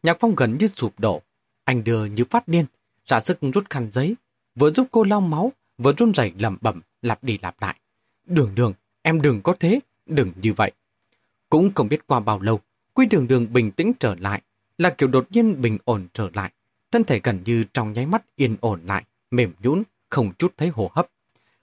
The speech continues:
Mắt mở ra to to, nhìn trên trần xe, sau đó chậm rãi nhắm lại. Nhạc Phong run rẩy vươn tay thăm dò hơi thở của cô. Cũng may còn có hơi ấm nhẹ nhẹ, lại nghe nhịp tim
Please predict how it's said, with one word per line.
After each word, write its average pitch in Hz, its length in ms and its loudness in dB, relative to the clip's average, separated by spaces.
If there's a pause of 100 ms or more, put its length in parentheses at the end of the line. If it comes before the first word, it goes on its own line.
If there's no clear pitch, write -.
(100)
Mắt 165 200 -2
mở 101 300 -2
ra 117 320 -6
to 160 160 -2
to, 175 260 0 (160)
nhìn 131 220 2
trên 220 180 0
trần 95 280 -2
xe, 180 180 0 (440)
sau 127 120 2
đó 135 220 0
chậm 202 200 0
rãi 120 180 -2
nhắm 147 280 -4
lại. 113 220 -4 (540)
Nhạc 160 160 0
Phong 226 160 2
run 226 160 4
rẩy 104 280 0
vươn 202 160 2
tay 202 240 -2
thăm 214 180 0
dò 92 320 -2
hơi 190 200 0
thở 95 100 -4
của - 280 -4
cô. 185 200 2 (520)
Cũng 165 160 2
may 113 320 2
còn 101 260 0
có 139 100 2
hơi 117 180 -2
ấm 180 260 -2
nhẹ 101 260 -4
nhẹ, 101 200 -6 (380)
lại 151 120 4
nghe 220 140 4
nhịp 135 240 0
tim 208 140 2